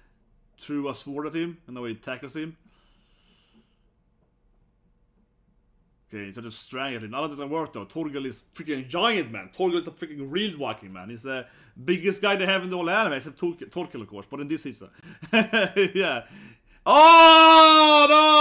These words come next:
no, gets his eye. Oh my God, Torgil, man, you bastard. He gets up there and, like,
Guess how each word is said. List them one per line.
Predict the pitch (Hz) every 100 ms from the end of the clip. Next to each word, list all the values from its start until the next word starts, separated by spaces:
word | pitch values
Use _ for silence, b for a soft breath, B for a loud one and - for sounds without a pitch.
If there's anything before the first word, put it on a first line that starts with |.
| 294
no, |
gets | 294 294
his | 320
eye. | 254 285 302 320 302 - b b
Oh | 208 269 285 269
my | 262
God, | 254 285 294 277 247 -
Torgil, | 285 294 311 247 247 208
man, | 208 202
you | 214 214
bastard. | 202 269 294 285 - 202 190
He |
gets | 208 233
up | 262 262
there | 226
and, | 220
like, | 214 190